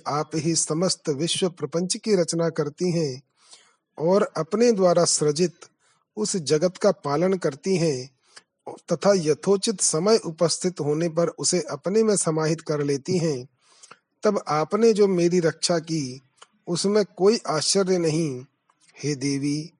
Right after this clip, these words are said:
अब यह बताइए कि मैं आपका कौन सा कार्य करूं? मैं कहाँ जाऊं? मुझे शीघ्र आदेश दीजिए।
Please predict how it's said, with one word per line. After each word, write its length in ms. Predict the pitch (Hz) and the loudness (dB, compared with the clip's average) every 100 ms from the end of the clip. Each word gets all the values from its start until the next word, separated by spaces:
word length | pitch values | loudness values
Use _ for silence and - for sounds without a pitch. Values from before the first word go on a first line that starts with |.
| _ _ _ | _ _ _
अब 140 | 147 147 | -6 -4
यह 260 | 143 160 190 | -2 0 2
बताइए 560 | 165 151 143 160 170 | 0 -2 -2 0 -2
कि 160 | 165 170 | 0 -2
मैं 160 | 170 - | 0 -2
आपका 400 | - 151 - 175 | -4 -6 -4 -2
कौन 400 | 165 - 165 214 | -2 -2 -2 -2
सा 160 | 208 208 | 2 0
कार्य 360 | - 156 165 185 | 2 -2 0 0
करूं? 440 | 170 160 151 123 _ _ _ - _ - | 0 0 -4 -8 _ _ _ -20 _ -4
मैं 160 | 175 196 | -4 -2
कहाँ 300 | 147 123 190 | -4 0 2
जाऊं? 440 | 185 175 170 143 135 _ _ _ _ | 2 2 2 -2 -8 _ _ _ _
मुझे 260 | 156 175 208 | -2 2 2
शीघ्र 480 | - - 240 233 208 | 2 -2 -2 0 -2
आदेश 460 | 180 139 180 202 - | -2 0 2 2 0
दीजिए। 600 | 170 156 165 165 135 139 | -4 -4 0 0 0 -6